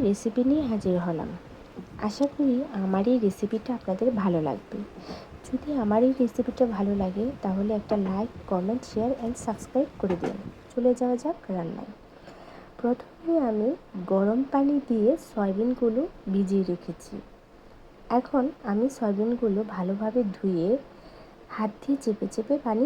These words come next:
সরিয়ে নিচ্ছি। তারপর সরাসরি চলে যাব রান্নায়। আমি প্যানে তেল দিয়ে দিব। পরিমাণ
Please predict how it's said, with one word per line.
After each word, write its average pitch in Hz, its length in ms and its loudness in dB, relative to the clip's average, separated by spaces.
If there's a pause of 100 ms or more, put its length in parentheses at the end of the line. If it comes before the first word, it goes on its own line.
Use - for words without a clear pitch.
(120)
সরিয়ে 196 320 0
নিচ্ছি। - 300 -10 (220)
তারপর 214 380 -2 (140)
সরাসরি 220 460 2 (100)
চলে 214 240 2
যাব 214 120 2 (220)
রান্নায়। 156 460 0 (1900)
আমি 285 160 4 (120)
প্যানে 226 340 2 (3000)
তেল 247 180 6 (100)
দিয়ে 196 140 4
দিব। 180 220 0 (4000)
পরিমাণ 240 360 2